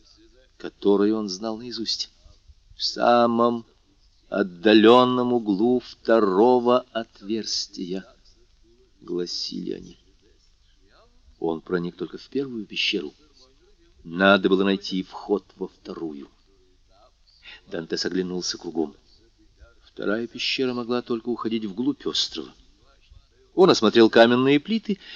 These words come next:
и начал стучать в ту стену пещеры, в которой, по его мнению, должно было находиться отверстие, очевидно, заделанное для большей предосторожности.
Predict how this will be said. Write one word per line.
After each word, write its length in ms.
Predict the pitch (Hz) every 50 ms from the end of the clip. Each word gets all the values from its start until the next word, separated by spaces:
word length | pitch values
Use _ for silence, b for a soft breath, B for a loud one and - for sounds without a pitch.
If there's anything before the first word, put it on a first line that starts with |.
| B B B
и 100 | - 180
начал 300 | 214 240 233 - - 220
стучать 560 | - - - 220 202 - 175 156 135 127 120 -
в 80 | -
ту 180 | - 233 247 214
стену 380 | - - - 208 220 185 131
пещеры, 640 | 104 - 107 - - - - - 220 233 233 214 202
в 100 | - -
которой, 500 | - - 131 120 - - 226 226 214 190
по 100 | - -
его 200 | 110 104 98 101
мнению, 400 | 101 123 175 220 214 202 190 175
должно 380 | 139 127 113 98 - 208 233 190
было 180 | 165 190 170
находиться 520 | 123 101 - 104 101 185 202 - - - 95
отверстие, 640 | - - 110 160 214 214 - - - - 220 226 208 B B B B B
очевидно, 500 | - 175 170 - 180 180 175 170 175 180
заделанное 680 | 160 180 165 127 127 147 156 156 160 160 165 165 170
для 140 | 147 143 156
большей 380 | 143 120 127 135 127 - - 143
предосторожности. 960 | - - 123 117 120 - - 135 117 104 98 92 92 90 - - - - -